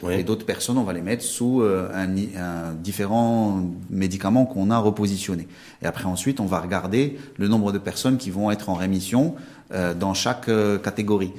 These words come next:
Speaker 2: Si derrière, nous avons une supériorité par rapport au placebo, celui qui aura la supériorité la plus intéressante, c'est celui qui sera défini comme étant le traitement de première intention.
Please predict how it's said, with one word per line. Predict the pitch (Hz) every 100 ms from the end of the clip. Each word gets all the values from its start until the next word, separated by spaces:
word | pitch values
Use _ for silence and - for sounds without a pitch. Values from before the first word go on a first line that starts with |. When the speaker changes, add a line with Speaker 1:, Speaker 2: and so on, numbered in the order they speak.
| - -
Speaker 2:
Si | - - 143
derrière, | 131 120 135 131 113
nous | 104
avons | 104 104 104
une |
supériorité | 101 - 127 120 117 110 110 113
par | - 92
rapport | 92 92
au | 90
placebo, | 90 90 85 104
celui | 165 113 104 113
qui | 110 104
aura | 98 101
la | 90
supériorité | - - 101 95 98 95
la | 92
plus | - 110 98
intéressante, | 92 90 87 - 156 - - -
c'est | - 98
celui | - 92 131
qui | 135
sera | 98 87 85
défini | 87 - 95 123
comme | 87
étant | 82 113 127
le | 98
traitement | 110 104 113 113
de |
première | 101 98 92
intention. | 92 95 -